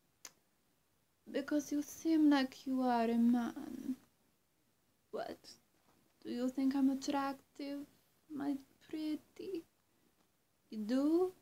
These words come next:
What, you think I'm a lot more attractive than my sister Catherine? Well, thank you,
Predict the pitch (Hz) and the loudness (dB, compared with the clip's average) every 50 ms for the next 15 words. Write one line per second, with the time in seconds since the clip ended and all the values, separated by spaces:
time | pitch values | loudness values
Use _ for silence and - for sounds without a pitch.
0 | _ _ _ _ _ _ _ _ - - 226 - - 254 247 - 277 269 269 277 | _ _ _ _ _ _ _ _ -8 -8 -8 -4 -4 -4 2 2 4 4 6 8
1 | 262 262 262 254 254 254 247 254 - - 247 247 233 226 226 233 - - 262 233 | 8 8 8 8 6 4 2 2 0 0 0 0 2 0 -2 -2 -4 -6 -4 -2
2 | 226 220 226 - - _ - 220 214 208 208 220 214 214 214 220 220 - - _ | -2 -4 -4 -8 -12 _ -8 -8 -6 -6 -4 -2 0 0 0 0 -2 -4 -12 _
3 | _ _ _ _ _ _ _ _ _ _ _ _ _ - 233 220 220 214 220 220 | _ _ _ _ _ _ _ _ _ _ _ _ _ -4 -2 0 0 0 0 -2
4 | - - 247 233 220 220 - - - - 233 - - 247 240 233 233 - 254 240 | -4 -4 -4 -4 -4 -4 -8 -12 -12 -12 -10 -8 -6 -6 -6 -4 -2 0 0 2
5 | 233 233 240 240 240 240 247 262 269 - - _ _ _ _ _ _ _ _ _ | 4 2 2 2 2 2 0 -2 -2 -4 -10 _ _ _ _ _ _ _ _ _
6 | _ _ _ _ _ _ _ _ _ _ _ _ _ _ _ _ _ _ _ _ | _ _ _ _ _ _ _ _ _ _ _ _ _ _ _ _ _ _ _ _
7 | _ _ _ _ - 240 226 214 202 202 214 254 - - _ _ _ _ _ _ | _ _ _ _ -4 -2 0 0 0 0 -2 -4 -8 -10 _ _ _ _ _ _
8 | _ _ _ _ _ _ _ _ _ _ - - _ _ _ _ _ _ _ _ | _ _ _ _ _ _ _ _ _ _ -20 -20 _ _ _ _ _ _ _ _
9 | _ _ _ _ _ _ _ _ 320 330 302 262 262 - 220 202 - - - - | _ _ _ _ _ _ _ _ 2 4 4 4 2 0 -2 -2 -2 -2 -4 -4
10 | - - | -6 -10